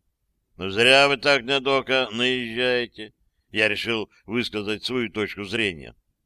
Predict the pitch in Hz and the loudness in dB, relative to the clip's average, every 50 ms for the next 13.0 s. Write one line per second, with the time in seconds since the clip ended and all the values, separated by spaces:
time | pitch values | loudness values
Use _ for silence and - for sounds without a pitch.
0 | _ _ _ 80 90 98 92 - 139 170 170 170 165 127 147 156 160 160 151 - | _ _ _ -8 -8 -8 -2 2 4 4 4 4 2 2 2 2 4 4 2 0
1 | _ _ _ _ _ _ _ _ 85 101 107 110 127 151 156 139 - 104 101 107 | _ _ _ _ _ _ _ _ 0 2 4 6 6 4 4 2 0 -2 -2 0
2 | 127 143 123 - - 127 120 - _ _ _ _ _ _ - 104 104 95 107 110 | -2 -6 -6 -8 -10 -10 -12 -12 _ _ _ _ _ _ 0 0 0 2 2 0
3 | 113 135 147 135 123 113 - _ - 123 135 135 113 101 101 110 120 123 - - | 0 0 -2 -2 -4 -4 -4 _ -2 0 0 0 0 0 0 0 0 0 -2 -6
4 | 120 113 107 _ _ _ _ _ _ _ _ _ _ _ _ _ _ _ _ _ | -12 -12 -12 _ _ _ _ _ _ _ _ _ _ _ _ _ _ _ _ _
5 | - - 101 113 127 170 180 180 196 190 180 147 147 185 190 180 165 143 139 139 | -20 -20 -12 -4 0 2 4 6 8 6 6 6 6 4 6 8 8 10 10 10
6 | 139 135 135 135 - 135 147 143 - 196 202 196 190 185 175 170 170 165 156 170 | 10 10 8 6 6 4 2 4 4 4 4 4 4 2 4 4 4 2 2 0
7 | 175 160 - - 143 160 170 156 - 190 175 - - 147 127 117 107 107 147 165 | -4 -4 -6 -6 -4 -4 -4 -2 -2 -4 -4 -2 0 0 2 2 2 0 -2 -4
8 | 151 - 143 147 123 - - 123 135 160 180 190 196 190 165 107 - _ _ _ | -4 -2 0 -2 -2 0 0 0 0 0 0 -2 -4 -4 -6 -8 -10 _ _ _
9 | _ _ _ _ _ _ _ _ _ 95 113 113 110 113 110 95 110 113 113 113 | _ _ _ _ _ _ _ _ _ 2 4 4 4 2 -2 -2 -2 -2 -2 -2
10 | 110 120 139 135 - 113 110 107 107 104 104 92 107 101 - - 107 107 123 135 | -2 -4 -6 -6 -4 -4 -4 -2 0 -2 -2 -2 -4 -4 -4 -4 0 2 2 2
11 | 139 123 _ _ _ _ _ _ - 120 120 107 87 95 113 110 - 151 151 143 | 2 -2 _ _ _ _ _ _ -2 -2 -2 -2 -4 -8 -10 -6 -6 -6 -4 -4
12 | 131 110 92 104 101 101 101 _ 147 156 147 - 123 101 - - - 139 131 90 | -8 -6 -6 -2 -2 -2 -2 _ -4 -4 -4 -4 -6 -6 -4 -4 -4 -6 -6 -10